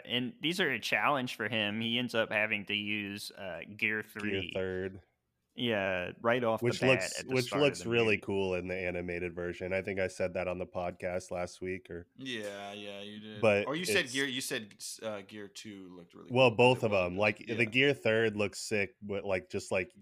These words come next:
Speaker 2: seeing the scale as it, like, gets, his hand gets bigger as he's, uh, throwing the fist.
Speaker 1: That
Speaker 3: Mm-hmm.
Speaker 1: gigant axe, uh,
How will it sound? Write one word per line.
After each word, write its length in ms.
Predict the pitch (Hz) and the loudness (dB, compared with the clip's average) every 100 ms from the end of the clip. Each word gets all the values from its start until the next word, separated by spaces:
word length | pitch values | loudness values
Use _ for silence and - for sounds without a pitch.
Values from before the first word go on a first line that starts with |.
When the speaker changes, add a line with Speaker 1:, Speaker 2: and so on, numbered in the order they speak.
| 98 - | -20 -14
Speaker 2:
seeing 600 | - - 104 101 98 95 | -8 -2 0 2 2 0
the 100 | 92 | -4
scale 680 | - 95 90 92 87 87 | -4 -2 2 2 2 0
as 200 | 95 92 | 0 -2
it, 100 | 92 | -2
like, 200 | 90 87 87 | -4 -4 -4
gets, 280 | - 90 - - | -8 -8 -12 -18
his 300 | - 107 90 | -6 -2 -2
hand 360 | - 92 87 87 | -4 -2 -2 -2
gets 180 | 87 - | -6 -8
bigger 460 | - 90 85 85 | -6 -4 -4 -4
as 220 | 85 85 92 | -2 -4 -6
he's, 180 | 85 - _ _ _ - - _ _ _ _ | -12 -14 _ _ _ -20 -20 _ _ _ _
uh, 460 | - 90 85 82 90 - _ _ - | -4 -4 -2 -4 -6 -8 _ _ -6
throwing 420 | 98 90 87 87 | -2 0 0 -2
the 80 | 85 | -6
fist. 600 | - 90 85 87 - - - 98 | -4 -4 -2 -6 -10 -16 -12 2
Speaker 1:
That 220 | 120 107 | 4 4
Speaker 3:
Mm-hmm. 420 | 87 92 110 - 123 | 0 -14 -14 -10 -4
Speaker 1:
gigant 800 | 117 131 120 123 120 110 - - _ | 0 2 4 2 2 -2 -8 -12 _
axe, 680 | 104 107 98 98 - - - - - | 2 4 4 0 -6 -6 -8 -10 -6
uh, 300 | 95 85 | -4 -4